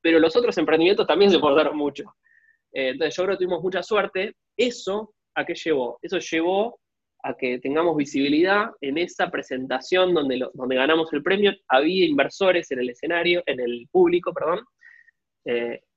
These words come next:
que los tipos nos vieron en el escenario, de nuevo, con este paradigma del éxito, nos vieron como los ganadores, "Pará, hay veinte startups ahí y estos son los mejores, entonces deben ser buenos", finalmente nos terminamos invirtiendo. Yo muchas veces juego con los chicos,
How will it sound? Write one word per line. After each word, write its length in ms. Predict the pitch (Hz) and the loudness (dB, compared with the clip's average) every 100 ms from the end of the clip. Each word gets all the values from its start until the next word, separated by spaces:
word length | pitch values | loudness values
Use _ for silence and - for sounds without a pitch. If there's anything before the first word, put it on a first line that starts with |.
| _ _ _ - | _ _ _ -6
que 100 | 131 | -4
los 120 | 120 | 0
tipos 260 | 165 160 165 | 0 0 -2
nos 140 | 135 131 | -2 2
vieron 320 | 156 165 139 | 4 4 2
en 80 | 123 | 0
el 100 | 123 | -2
escenario, 680 | 120 143 180 185 175 180 | -2 0 2 4 4 2
de 120 | 165 135 | 0 0
nuevo, 400 | 156 143 151 147 | 0 0 -2 -4
con 100 | 131 | -8
este 160 | 131 | -10
paradigma 480 | 127 127 131 147 135 | -8 -4 -2 -2 2
del 140 | 131 | 2
éxito, 400 | 143 - 139 151 | 2 -2 -6 -6
nos 120 | 139 127 | -6 -4
vieron 200 | 147 143 | -2 0
como 160 | 131 | 0
los 180 | 127 139 | 2 2
ganadores, 440 | 135 139 180 180 | 2 4 4 2
"Pará, 220 | - 160 - | 2 2 2
hay 160 | 170 175 | 0 0
veinte 320 | 196 208 175 | -2 -4 -8
startups 480 | - 185 180 160 - | -4 -4 -4 -10 -10
ahí 160 | 180 | -10
y 80 | 151 | -10
estos 160 | 170 156 | -14 -12
son 140 | 160 | -12
los 80 | 156 127 | -10 -10
mejores, 600 | 123 175 165 190 - _ _ _ _ _ _ - | -2 0 2 -2 -8 _ _ _ _ _ _ -8
entonces 200 | 143 156 | 0 2
deben 160 | 151 | 2
ser 120 | 165 180 | 2 2
buenos", 400 | 226 233 269 247 _ | 2 2 0 -4 _
finalmente 380 | 185 185 202 214 | -4 0 0 0
nos 80 | 180 | -2
terminamos 320 | 143 156 160 | -2 -2 0
invirtiendo. 580 | 135 135 147 123 117 113 _ _ _ _ _ _ | -2 -2 -2 -2 -4 -18 _ _ _ _ _ _
Yo 120 | 220 | -2
muchas 240 | 240 208 208 | 0 2 2
veces 200 | 240 - | 2 2
juego 240 | 254 220 | 4 4
con 120 | 170 | 2
los 120 | 147 - | -2 -4
chicos, 460 | 151 156 - - | -6 -4 -6 -12